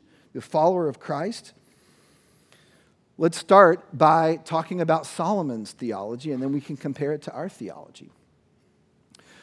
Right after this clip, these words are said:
Solomon, in this passage, is actually reflecting good Jewish theology circa one thousand B C. It's about the time that he was living. So what did that mean? Well, here's what Solomon knew. He knew that there was one God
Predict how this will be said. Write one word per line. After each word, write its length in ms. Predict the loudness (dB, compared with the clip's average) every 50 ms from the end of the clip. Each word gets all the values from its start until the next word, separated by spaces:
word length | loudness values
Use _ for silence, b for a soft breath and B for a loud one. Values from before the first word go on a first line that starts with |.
| b b
Solomon, 640 | -10 0 2 6 6 8 6 6 4 4 2 2 0
in 220 | 0 2 2 4
this 180 | 4 4 2 2
passage, 540 | 0 2 4 4 4 2 0 -4 -4 -4 -4
is 160 | -6 0 2
actually 320 | 2 2 2 0 -2 -2
reflecting 560 | -2 -2 -2 0 -2 -2 -2 -2 -4 -4 -4 0
good 320 | 4 4 4 2 0 -6
Jewish 340 | 0 4 6 6 4 4 -4
theology 720 | -8 -4 2 4 6 6 6 6 4 2 0 -2 -6 -6 -6
circa 560 | -10 -14 -6 -2 0 0 0 0 2 2 2 2
one 400 | 2 -2 0 0 0 0 0 -2
thousand 500 | -2 0 0 0 0 -2 -4 -8 -6 -6
B 160 | -4 -6 -6
C. 360 | -6 -8 -10 -10 -12 -12 -14 _ _ _ _ _ _ _ _ _ _ _ _ _ _
It's 120 | _ -12
about 180 | -8 -8 -8 -8
the 60 | -8
time 380 | -10 -8 -6 -4 -4 -6 -8 -10
that 100 | -12 -8
he 140 | -6 -6 -6
was 280 | -6 -6 -10 -8 -6
living. 280 | -6 -8 -8 -10 -14 b b b b b b
So 140 | 0 2 2
what 160 | 6 6 6
did 140 | 6 6 6
that 200 | 6 4 4 2
mean? 240 | -2 -4 -4 -4 -2
Well, 140 | -2 -2 0
here's 260 | 2 2 0 2 4
what 160 | 2 2 2
Solomon 540 | 0 -2 0 0 2 0 0 -2 -4 -4 -2
knew. 160 | -2 -2 -4
He 180 | -4 -6 -6 -4
knew 320 | -4 -2 -2 0 0 -2
that 220 | -2 -4 -6 0 0
there 120 | 0 2
was 200 | 2 -2 -4 -6
one 440 | -10 -6 0 4 4 4 4 4 4
God 480 | 4 6 6 6 4 2 0 -8 -14